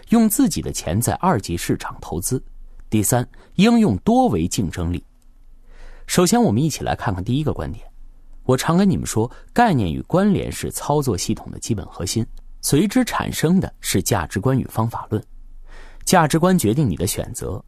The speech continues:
而方法论告诉你应该怎么做。这听起来好像很简单，可它最终难到什么地步呢？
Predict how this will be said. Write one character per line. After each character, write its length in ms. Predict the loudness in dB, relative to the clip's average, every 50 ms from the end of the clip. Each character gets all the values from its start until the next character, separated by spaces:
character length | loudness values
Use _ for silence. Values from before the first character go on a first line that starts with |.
| -8
而 180 | 0 0 0 2
方 260 | 2 2 2 4 2
法 180 | 2 0 -2 0
论 200 | 0 0 0 2
告 180 | 2 0 0
诉 140 | 0 -2 -6
你 140 | -6 -6 -8
应 240 | -2 0 0 2 2
该 160 | 2 0 0
怎 120 | -2 -4
么 80 | -8 -6
做。 220 | -4 -4 -4 -4 -6 -14 _ -20 -20 -20 -20 -20 _ -20 -20 _ _
这 140 | 2 2 2
听 240 | 4 2 2 2 4
起 100 | 2 2
来 100 | 0 0
好 140 | 0 -2
像 160 | -2 -2 -4 -2
很 140 | -2 -2
简 200 | -2 -2 -6 -8 -8 -10
单， 180 | -10 -10 -10 -12 -20 -20 -20 -12
可 140 | 0 0 2
它 120 | 2 4 2
最 160 | 2 2 2
终 180 | 4 4 4
难 260 | 4 2 2 2 2 2
到 160 | 2 0 0
什 220 | -2 -4 -4 -4
么 80 | -6 -2
地 180 | -2 -2 -2
步 200 | -2 -4 -10 -12
呢？ 100 | -12 -14